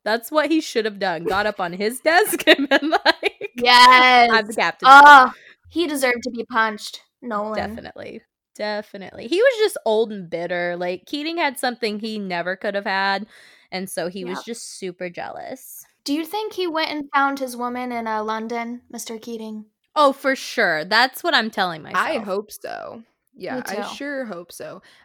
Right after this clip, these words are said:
Speaker 3: I wanna try and look up Charles Dalton, um,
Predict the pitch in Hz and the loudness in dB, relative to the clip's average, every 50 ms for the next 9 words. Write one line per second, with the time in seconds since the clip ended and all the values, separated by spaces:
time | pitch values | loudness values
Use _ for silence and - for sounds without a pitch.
0 | _ - - 214 233 247 269 330 403 494 466 - - 370 349 262 214 202 196 202 | _ -8 -6 -4 -4 -4 -6 -8 -8 -10 -12 -12 -12 -10 -10 -10 -10 -10 -12 -12
1 | 208 - 214 214 202 196 _ - - - - 208 214 220 233 254 277 294 277 254 | -10 -8 -8 -8 -8 -10 _ -20 -16 -12 -10 -10 -8 -8 -8 -8 -10 -10 -12 -16
2 | 208 180 - 196 190 196 196 202 - - - 208 202 196 190 190 190 190 190 190 | -16 -14 -12 -10 -10 -10 -12 -14 -16 -16 -16 -14 -14 -12 -12 -12 -12 -12 -12 -14
3 | 196 202 _ _ _ _ _ _ _ _ _ _ _ _ - 196 190 185 185 180 | -16 -18 _ _ _ _ _ _ _ _ _ _ _ _ -12 -10 -8 -8 -8 -8
4 | 180 180 170 170 175 175 180 190 208 | -10 -10 -12 -14 -14 -16 -16 -16 -18